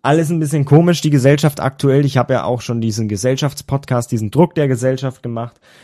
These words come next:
Äh, es hat ja alles mit Gesellschaft zu tun. Auch dieser Markenklamotten-Hype hat mit Gesellschaft zu tun. Für das, dass man dann sie nach einem Jahr wieder wegwirft. Also, wenn, w-, bitte, ich möchte eine Bitte aussprechen.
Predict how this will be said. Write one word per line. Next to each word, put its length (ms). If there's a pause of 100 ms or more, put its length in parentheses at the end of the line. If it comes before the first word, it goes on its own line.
(120)
Äh, 120
es 180
hat 120
ja 120
alles 280
mit 140
Gesellschaft 480
zu 100
tun. 140
Auch 180
dieser 200
Markenklamotten-Hype 1040
hat 120
mit 120
Gesellschaft 420
zu 100
tun. 220 (300)
Für 60
das, 160
dass 120
man 240
dann 300
sie 100
nach 160
einem 220
Jahr 160
wieder 140
wegwirft. 440
Also, 160 (240)
wenn, 320
w-, 240
bitte, 300
ich 160
möchte 260
eine 120
Bitte 260
aussprechen. 580